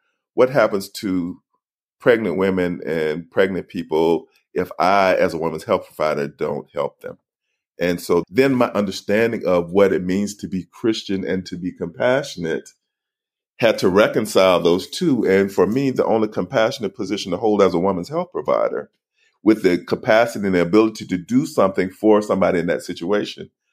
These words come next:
was to provide that care. So whereas many people have to become comfortable providing abortions when they do their values clarification, I became uncomfortable not providing that care when I know what it meant when women didn't have it,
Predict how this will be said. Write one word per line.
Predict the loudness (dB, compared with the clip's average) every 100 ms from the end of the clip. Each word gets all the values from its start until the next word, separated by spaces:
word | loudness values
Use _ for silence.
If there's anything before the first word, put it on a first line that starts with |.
| _ _ 0
was | 2 2 -2
to | -8
provide | -2 2 2 0
that | -4 -6
care. | -6 -6 -6 -8 _ _ _ -4
So | 0
whereas | 4 6 6 4
many | 0 -2 -2
people | -6 -4 0
have | 0 -2
to | -6
become | -8 -8 -8 -12 -8
comfortable | 0 0 0 -2 -2 -2 _ _ _ _ _ -8
providing | 0 4 6 4 2
abortions | 0 0 2 2 0 -4 -6 -10 -8
when | -4 -2
they | 0 0
do | -2
their | 0 0
values | 2 2 0 -4
clarification, | -2 -2 -4 0 2 2 -2 -8 _ _ _ -2
I | 0
became | 0 -2 -4 -4 0
uncomfortable | 2 0 0 -2 -2 -4 -2
not | 2 0 0
providing | -2 0 -2 -4
that | -6 -6
care | -4 -4
when | -4
I | -6
know | -2 -2
what | -2
it | -4
meant | -4 -4 -6 -16 _ _ _ _
when | -6 -2
women | -2 -2
didn't | -4
have | 0 0 0
it, | -4